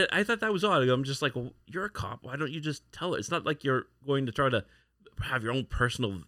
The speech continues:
case and go after Freeze. It's like you need the resources of the police to figure out where he's gonna be next. The, and so the next part of the, the series is, is about, um,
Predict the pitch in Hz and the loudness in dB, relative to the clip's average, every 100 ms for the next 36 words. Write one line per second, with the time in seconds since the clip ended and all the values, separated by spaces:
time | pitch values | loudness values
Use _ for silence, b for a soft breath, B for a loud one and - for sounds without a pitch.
0 | - - 120 131 - 98 87 - 107 - | -16 -8 -4 -4 -4 -6 -8 0 0 2
1 | 110 131 110 - 127 135 95 - b b | -4 -4 -10 -6 -2 -2 -2 -8 b b
2 | b 123 143 147 160 190 147 160 - 147 | b 2 4 4 4 2 2 2 2 0
3 | 131 123 110 - 151 - 113 139 127 123 | 0 -2 -4 -4 -4 -4 -8 -4 0 0
4 | 107 127 123 120 113 107 110 135 - - | 2 0 2 0 -2 -2 0 -2 -4 -16
5 | _ _ _ _ _ _ _ _ _ 190 | _ _ _ _ _ _ _ _ _ 4
6 | 196 190 202 165 185 240 - - 156 156 | 4 6 4 4 0 -2 -4 -2 2 2
7 | 143 131 120 113 117 170 165 131 127 - | 2 2 2 0 0 2 4 2 -2 -2
8 | 139 127 120 117 113 - _ _ - 101 | 0 0 2 4 2 -4 _ _ -10 -6
9 | 98 92 | -4 -6